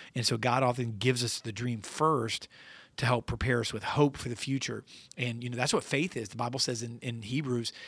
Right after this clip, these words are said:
it says that faith is the substance of things hoped for, the evidence of things not yet seen. And so,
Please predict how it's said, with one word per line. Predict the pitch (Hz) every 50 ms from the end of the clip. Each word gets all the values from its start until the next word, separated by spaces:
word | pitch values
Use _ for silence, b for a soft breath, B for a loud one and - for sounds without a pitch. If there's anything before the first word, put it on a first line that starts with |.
| B B B
it | 123 -
says | - 123 113 117
that | 120 107
faith | - - 127 135 - -
is | 123 110
the | - 117
substance | - - - 127 127 135 131 - - 147 127 - -
of | 120 -
things | - 120 113 110 110 - - B B B B B B B B
hoped | - - - 160 170 175 - -
for, | 120 - - 123 113 113 117 117 117 113 B B B B B B B B
the | - 123 131 -
evidence | 131 131 135 143 131 131 120 117 -
of | 123 -
things | - 131 123 117 113 - - -
not | 131 123 123 123 120 120 -
yet | 120 117 120 113 113 - - - B B B B B
seen. | - - - - 160 151 143 120 104 92 - - -
And | 139 123
so, | - - - 127 117 110